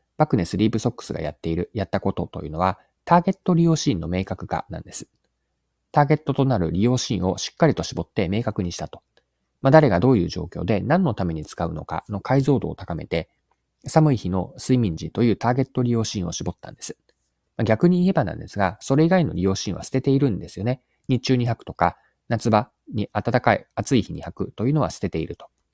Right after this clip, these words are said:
で、狙わない利用用途。まあ、自分たちがこれはやらないというのを決めるからこそ、残ったやることが明確になります。まあ、それによって商品開発、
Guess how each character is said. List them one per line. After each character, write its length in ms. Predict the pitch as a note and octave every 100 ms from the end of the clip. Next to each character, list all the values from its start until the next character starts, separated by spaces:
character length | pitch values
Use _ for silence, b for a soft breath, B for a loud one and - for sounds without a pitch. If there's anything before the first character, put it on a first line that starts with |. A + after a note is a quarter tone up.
| _ _ _ _ _ _ _ _ _ _ _ _ _ _ _ _ _
で、 140 | G2+ F#2
狙 220 | G#2+ D#3
わ 120 | F3+
な 120 | F3+
い 120 | E3
利 120 | C3 C#3
用 160 | C3+
用 140 | B2 E2
途。 140 | D#2+
ま 40 |
あ、 40 | - _ -
自 120 | A2 C3
分 160 | F3
た 100 | B2+
ち 120 | -
が 160 | F#2+ F2+
こ 160 | - C3+
れ 60 |
は 100 | E3
や 120 | G#2
ら 80 | F#2+
な 120 | B2+
い 80 | F#2
と 100 | - _ _ _ _ _ _ -
い 60 |
う 100 | B2+
の 120 | A2 F2
を 60 |
決 140 | - B2+
め 80 |
る 100 | D3+
か 120 | - F2
ら 80 |
こ 120 | - D#2+
そ、 260 | G#2 F2 b b b -
残 200 | A#2 E3
っ 80 | -
た 80 | E2
や 80 |
る 100 | F#2+
こ 100 | G#2+
と 100 | A#2
が 120 | E2 F2
明 140 | G2
確 200 | E2+ F2
に 100 | D#2
な 60 | -
り 80 |
ま 80 | D2
す。 160 | - - _ _ _ _ _ _ _ _ _
ま 60 | -
あ、 20 |
そ 120 | -
れ 60 | C#3
に 80 | B2
よ 60 |
っ 40 | A2
て 240 | - B2
商 180 | - B2
品 140 | B2 A2
開 160 | G#2+
発、 360 | D#2+ - -